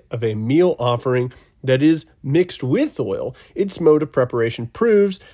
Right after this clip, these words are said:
that it is for the sake of a dry meal offering. So that's an excerpt from this very boring section, but here's what we get. The meal offering of a sinner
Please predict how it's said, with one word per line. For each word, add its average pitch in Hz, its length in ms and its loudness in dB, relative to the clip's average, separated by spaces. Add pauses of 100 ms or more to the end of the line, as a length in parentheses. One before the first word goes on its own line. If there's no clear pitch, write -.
that - 200 -4
it 127 120 -4
is 131 160 -6
for 123 240 -4
the 120 80 -6
sake 113 420 -6
of 113 140 -8
a 113 100 -4
dry 107 420 -4
meal 104 380 -8
offering. 101 460 -12
So 120 240 -2 (560)
that's - 220 -12
an 104 80 -10
excerpt - 360 -10
from 113 380 -4
this - 220 -10
very 113 240 -4
boring 156 400 2
section, 120 420 -2
but - 180 -4 (640)
here's 156 300 2
what 156 80 4
we 143 100 0
get. 120 260 -4
The 127 100 -4
meal 147 340 4
offering 147 380 2
of 127 60 0
a 131 60 -6
sinner 127 360 0